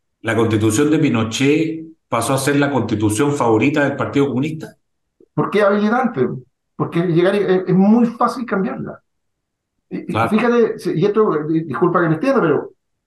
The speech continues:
Speaker 2: aquí hay un hecho histórico, eh, eh, central, eh, en, en, en la narrativa de la izquierda latinoamericana.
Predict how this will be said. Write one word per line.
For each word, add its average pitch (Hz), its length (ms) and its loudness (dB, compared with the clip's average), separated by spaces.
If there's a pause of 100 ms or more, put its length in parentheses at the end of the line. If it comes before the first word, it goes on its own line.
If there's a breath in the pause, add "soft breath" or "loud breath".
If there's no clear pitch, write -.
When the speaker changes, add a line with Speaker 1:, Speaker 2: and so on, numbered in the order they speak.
(380)
Speaker 2:
aquí 123 180 0
hay 170 140 4
un 170 80 2
hecho 165 160 -4
histórico, 170 800 0
eh, - 500 -8
eh, - 60 -18
central, 170 1120 -2
eh, 123 280 -4
en, 117 300 -8
en, 120 280 -8 (760)
en 131 140 -2
la 139 100 0
narrativa 170 560 2
de 185 60 0
la 165 40 -2
izquierda 190 300 0
latinoamericana. 165 720 -2